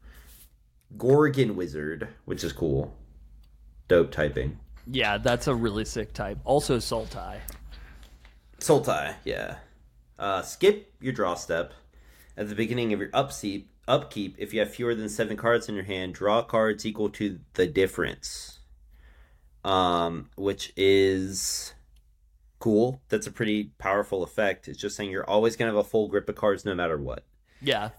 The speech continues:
Speaker 1: Um,
Speaker 2: I think it's kind of sick.
Speaker 1: I'm kinda torn on it, um,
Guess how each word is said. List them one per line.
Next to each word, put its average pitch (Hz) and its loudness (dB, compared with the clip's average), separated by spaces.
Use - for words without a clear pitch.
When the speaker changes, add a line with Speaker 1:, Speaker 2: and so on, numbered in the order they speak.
Speaker 1:
Um, 87 2
Speaker 2:
I 123 2
think 185 2
it's 392 0
kind 131 0
of 107 -6
sick. - -4
Speaker 1:
I'm 302 6
kinda 240 2
torn 139 0
on 147 2
it, 143 -2
um, 107 2